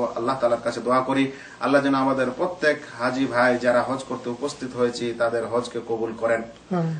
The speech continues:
Speaker 1: তাদেরকে সুস্বাস্থ্য থেকে হজ করার তৌফিক দান করেন, এবং যারা আমরা সেখানে উপস্থিত হতে পারিনি, আমরাও যেন সেই ফজিলতের অধিকারী ও অংশী হতে পারি, এই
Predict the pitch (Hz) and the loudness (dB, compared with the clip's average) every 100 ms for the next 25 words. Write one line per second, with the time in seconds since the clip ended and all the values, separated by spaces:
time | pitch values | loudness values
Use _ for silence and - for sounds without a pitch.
0 | - 127 139 143 139 147 139 147 - 139 | 2 4 4 2 0 -2 0 -2 -2 -4
1 | 143 135 131 120 127 123 135 127 123 127 | -4 -2 -2 0 0 0 0 2 2 0
2 | 131 131 120 117 113 - 123 127 123 - | -2 -2 0 2 2 2 2 4 0 -6
3 | - - 120 127 123 110 143 139 135 131 | -18 -2 0 2 2 4 6 8 6 4
4 | 127 143 135 120 120 135 147 - 131 123 | 2 0 -2 -2 -2 -4 -6 -6 -6 -6
5 | 117 123 120 120 120 120 - - - 101 | -2 0 2 2 0 -2 -6 -16 -8 -2
6 | 127 143 131 127 127 120 - - - - | 6 6 6 2 0 0 -2 -10 -20 -20
7 | - - 131 123 123 123 131 135 123 123 | -14 -6 -2 -2 -2 -4 -2 0 0 2
8 | 120 - - - - 117 123 127 135 127 | 0 0 -6 -16 -6 -2 -2 0 0 2
9 | 113 117 139 127 120 113 117 117 117 117 | 0 0 0 -4 -6 -2 0 0 0 0
10 | 113 - - 110 123 | -4 -10 -16 -6 -2